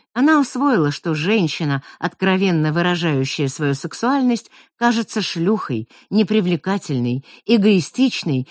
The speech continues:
и уж точно не годится для эмоциональной близости. "Я боялась, что если скажу Рэю: 'Делай так, а вот так не делай, помедленнее,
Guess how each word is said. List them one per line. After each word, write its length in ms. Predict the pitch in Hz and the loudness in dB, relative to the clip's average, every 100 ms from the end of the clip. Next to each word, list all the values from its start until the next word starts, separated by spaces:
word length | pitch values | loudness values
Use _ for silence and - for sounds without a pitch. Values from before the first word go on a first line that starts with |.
| - - | -14 -2
и 80 | 233 | 2
уж 220 | 220 - | 2 0
точно 420 | - 175 - 147 | 0 0 0 0
не 140 | 143 | 2
годится 600 | 143 165 220 262 - 214 - - | 2 2 0 -2 -4 -6 -6 -10
для 320 | 185 196 190 - | -2 2 2 2
эмоциональной 800 | 202 196 - 202 190 135 123 139 | 2 2 2 0 2 2 2 0
близости. 720 | 143 147 110 113 - 117 110 _ _ _ _ _ _ _ - | 2 0 -2 -10 -12 -14 -16 _ _ _ _ _ _ _ -4
"Я 180 | 220 277 | 0 2
боялась, 580 | 233 226 320 262 180 | 2 2 2 2 -2
что 160 | - - | -6 -4
если 300 | 214 240 226 | -2 0 -2
скажу 440 | 220 240 220 226 | -2 -2 0 0
Рэю: 340 | 240 233 202 170 - _ | 2 2 2 0 -8 _
'Делай 340 | 175 247 226 214 | 0 4 4 2
так, 400 | - 214 - - | 0 -2 -2 -6
а 100 | 190 | -2
вот 180 | 202 - | -2 -2
так 240 | 208 - | -4 -2
не 160 | 190 180 | -4 0
делай, 480 | 233 320 190 147 - _ _ - | 2 2 2 -2 -8 _ _ -4
помедленнее, 800 | 190 214 269 180 175 165 151 | 0 2 2 0 -2 -2 -2